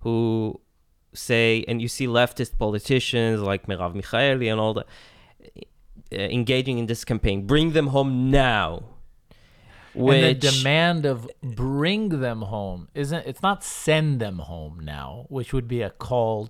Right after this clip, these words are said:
Speaker 2: to Hamas to
Speaker 1: Yes.
Speaker 2: send them home now.
Speaker 1: Yes.
Speaker 2: "Bring them home now" is a demand to the, to our government.
Speaker 1: Yes. And to those
Speaker 2: Meaning it's a
Speaker 1: pe-
Speaker 2: crit-, it's an indictment and a critique on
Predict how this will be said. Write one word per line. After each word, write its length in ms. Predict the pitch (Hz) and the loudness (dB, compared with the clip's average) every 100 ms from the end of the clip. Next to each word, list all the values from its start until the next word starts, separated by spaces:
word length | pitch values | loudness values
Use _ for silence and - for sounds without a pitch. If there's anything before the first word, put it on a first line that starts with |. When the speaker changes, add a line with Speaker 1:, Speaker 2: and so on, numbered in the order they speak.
| - | -10
Speaker 2:
to 140 | 120 104 | -10 -8
Hamas 480 | - 95 123 82 131 | -8 -2 -2 -2 -6
to 60 | 117 | 0
Speaker 1:
Yes. 260 | 127 107 - | 2 2 -2
Speaker 2:
send 580 | - 147 147 151 135 | -2 2 4 6 4
them 200 | 110 92 | 0 -2
home 320 | 87 92 87 90 | -4 -6 -8 -10
now. 160 | 92 - - | -12 -14 -12
Speaker 1:
Yes. 280 | 120 117 120 | -4 -2 2
Speaker 2:
"Bring 340 | 139 214 226 | 4 6 4
them 160 | 180 147 | 0 0
home 260 | 131 127 117 | -2 -2 -2
now" 200 | 110 107 | -2 -2
is 100 | 104 | -4
a 60 | |
demand 440 | 104 101 107 104 98 | -6 -4 -4 -4 -6
to 100 | 104 | -8
the, 140 | 95 - _ | -10 -12 _
to 120 | - - | -14 0
our 260 | 131 135 117 | 4 4 2
government. 500 | 98 78 71 69 127 | -6 -8 -10 -10 -4
Speaker 1:
Yes. 720 | 120 107 - - - - - _ _ _ _ - | 0 0 0 -10 -12 -14 -20 _ _ _ _ -6
And 220 | 120 120 | -4 -2
to 80 | - | -4
those 280 | 120 139 - | 0 4 4
Speaker 2:
Meaning 120 | 127 | 4
it's 160 | 127 - | 0 -2
a 40 | |
Speaker 1:
pe- 60 | 160 | 0
Speaker 2:
crit-, 280 | - 131 - | 0 0 -2
it's 180 | 131 - | -4 -4
an 120 | 120 | -4
indictment 480 | 110 117 123 120 113 | 0 0 0 -2 -6
and 100 | 101 | -6
a 60 | |
critique 500 | 95 101 - 117 107 | -8 -10 -6 -8 -4
on 140 | 95 | -6